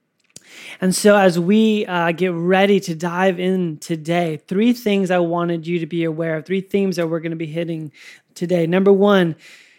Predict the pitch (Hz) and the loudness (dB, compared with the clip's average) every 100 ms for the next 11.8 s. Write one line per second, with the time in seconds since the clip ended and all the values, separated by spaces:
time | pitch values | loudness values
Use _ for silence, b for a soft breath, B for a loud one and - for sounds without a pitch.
0 | B - 190 202 196 185 - 214 226 185 | B -4 0 2 4 2 4 6 6 6
1 | 196 180 180 170 165 170 165 - 156 - | 2 2 2 0 -2 -2 -4 -10 -12 -12
2 | - 165 131 123 123 - 156 180 190 226 | -8 -8 -8 -18 -20 -14 -2 2 4 4
3 | 220 214 208 175 - - 190 175 156 143 | 4 2 0 -6 -10 -2 0 0 -2 -8
4 | - 175 180 185 180 160 156 - - 175 | -6 0 2 4 2 -2 -10 -12 -6 -6
5 | - 156 151 147 - 170 165 165 151 214 | -6 -8 -8 -10 -12 -12 -10 -12 -6 -2
6 | 214 214 175 151 B B B B 196 214 | -2 0 -2 -6 B B B B 4 6
7 | 202 208 170 214 180 160 170 214 220 - | 6 2 4 2 4 -2 2 2 2 -4
8 | 226 - 170 156 170 165 - 151 165 131 | -4 -2 -6 -4 -4 -6 -10 -10 -10 -10
9 | - - - b b b b b b 175 | -12 -16 -18 b b b b b b -6
10 | 170 180 180 - 175 165 170 165 202 202 | 0 0 0 -4 -4 -2 -4 0 4 4
11 | 165 180 - - 180 165 160 | 4 -4 -4 -2 0 0 -4